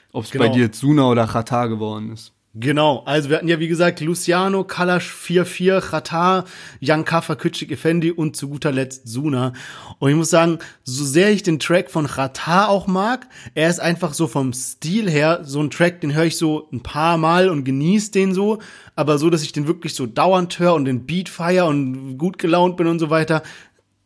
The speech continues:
Speaker 2: da hat halt Suna gewonnen. Und Suna läuft bei mir einfach rauf und runter aktuell, von daher safe Suna.
Speaker 1: Ja, Mann, bei mir auch, also safe Suna. Ansonsten muss ich schon sagen, dass der Release Friday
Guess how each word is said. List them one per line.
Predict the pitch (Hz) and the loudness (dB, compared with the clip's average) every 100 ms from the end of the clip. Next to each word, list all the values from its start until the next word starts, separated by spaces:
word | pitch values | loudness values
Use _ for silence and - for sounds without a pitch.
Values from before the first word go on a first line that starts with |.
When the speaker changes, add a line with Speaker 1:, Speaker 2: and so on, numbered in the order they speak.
| _ _ | _ _
Speaker 2:
da | 113 92 | -6 -6
hat | 87 | -6
halt | 90 110 | -6 -6
Suna | 104 117 117 | -2 -2 -2
gewonnen. | 101 98 98 107 | -4 -8 -6 -6
Und | 110 | -4
Suna | 110 143 139 | -2 2 2
läuft | 127 127 | 2 2
bei | 127 | 0
mir | 117 120 | 0 0
einfach | 120 120 - | -2 -4 -2
rauf | 120 120 | -4 -2
und | 113 | -4
runter | 123 131 123 | -2 -2 -4
aktuell, | 110 - 117 110 | -8 -6 -6 -4
von | 120 | -6
daher | 110 110 107 | -4 -2 -4
safe | 107 - 110 | -4 -6 -8
Suna. | - - 110 107 101 _ _ _ _ _ _ _ | -8 -10 -10 -10 -14 _ _ _ _ _ _ _
Speaker 1:
Ja, | - 107 107 | -10 -4 -2
Mann, | 101 104 _ - | -2 -6 _ -2
bei | 113 | 2
mir | 120 120 | 4 4
auch, | 95 113 113 | 2 0 -2
also | - 113 110 | -4 -4 -4
safe | 107 - 120 | -4 -2 -2
Suna. | 113 - 127 127 120 117 113 _ _ _ _ - | -4 -2 2 2 2 -2 -6 _ _ _ _ -14
Ansonsten | - 127 135 151 160 | -6 2 4 4 2
muss | 151 143 | 2 2
ich | 135 | 2
schon | 156 151 | 2 2
sagen, | 143 131 147 151 147 | 2 4 4 2 0
dass | 131 | 0
der | - 127 | 0 0
Release | 127 143 160 | 0 -2 -6
Friday | - 147 156 175 175 | -6 -4 -2 -2 -2